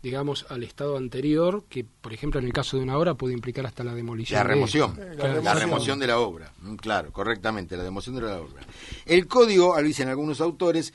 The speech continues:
Speaker 2: el código actual no advirtió, quizás creyó que ello era materia exclusiva de leyes procesales, eh, de acuerdo a la fuente que tiene, que es el proyecto del año mil novecientos noventa y ocho,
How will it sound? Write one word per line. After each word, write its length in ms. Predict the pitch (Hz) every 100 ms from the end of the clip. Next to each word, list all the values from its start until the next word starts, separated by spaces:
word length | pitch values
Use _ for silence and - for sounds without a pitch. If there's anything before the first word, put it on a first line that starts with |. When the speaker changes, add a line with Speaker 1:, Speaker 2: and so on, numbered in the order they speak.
| - -
Speaker 2:
el 180 | 71 73
código 280 | 104 107 110
actual 320 | 110 151 143
no 80 | 202
advirtió, 600 | 214 190 127 180 160 123
quizás 340 | 120 - 139
creyó 400 | 139 127 131 131
que 320 | 120 117 123
ello 200 | 131 127
era 140 | 127 117
materia 380 | 110 98 135 120
exclusiva 500 | 117 104 135 135 110
de 140 | 98
leyes 360 | 110 117 113 101
procesales, 760 | - 110 139 147 147 147 143 - - - - -
eh, 300 | 110 107 104
de 60 |
acuerdo 260 | 98 104 110
a 40 |
la 100 | 104
fuente 320 | 92 113 107 104
que 80 |
tiene, 200 | 110 151
que 100 | 120
es 60 | 95
el 120 | 95
proyecto 380 | 87 90 104 104
del 80 | 101
año 160 | 107 107
mil 120 | 107
novecientos 440 | 104 101 120 123
noventa 340 | 123 147 147 170
y 60 |
ocho, 400 | 175 170 175 180